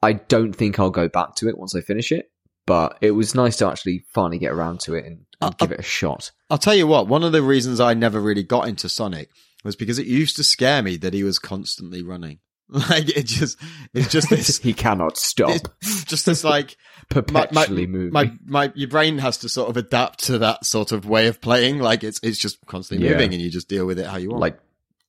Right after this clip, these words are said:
Speaker 1: Twitch reactions to, like, something comes on the screen, you've got to hit jump or you've got to do it in
Speaker 2: Yeah, yeah.
Speaker 1: a certain way.
Speaker 2: Yeah.
Speaker 1: I think a lot of people go into Sonic thinking, "Oh, I'm gonna go fast,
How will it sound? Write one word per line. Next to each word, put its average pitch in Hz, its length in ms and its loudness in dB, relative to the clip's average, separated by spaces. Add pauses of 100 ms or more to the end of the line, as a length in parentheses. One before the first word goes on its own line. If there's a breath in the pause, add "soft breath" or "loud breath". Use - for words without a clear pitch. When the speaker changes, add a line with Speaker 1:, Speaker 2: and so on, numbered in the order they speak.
(120)
Speaker 1:
Twitch - 360 0
reactions 87 680 0
to, 82 300 0 (680)
like, 110 160 -8
something 104 300 2
comes 98 220 0
on 98 80 2
the 87 80 -2
screen, 104 240 0
you've 98 160 -2
got - 240 2
to 92 120 0
hit 95 280 -2
jump 85 280 0
or 85 60 -6
you've 80 160 -10
got 87 220 0
to 87 80 -4
do 82 60 0
it 73 40 -2
in 90 80 -8
Speaker 2:
Yeah, 104 460 2
yeah. 98 60 2
Speaker 1:
a 95 40 2
certain 85 380 -2
way. 78 220 -8 (420 loud breath)
Speaker 2:
Yeah. 78 160 -16 (100)
Speaker 1:
I 120 100 2
think 180 280 0
a 131 60 6
lot 147 200 4
of - 160 -4
people 87 480 0 (340)
go 110 140 4
into 101 220 0
Sonic 92 280 -2
thinking, 90 380 -4
"Oh, 110 260 2
I'm 98 160 0
gonna 110 220 2
go 98 180 2
fast, - 600 -2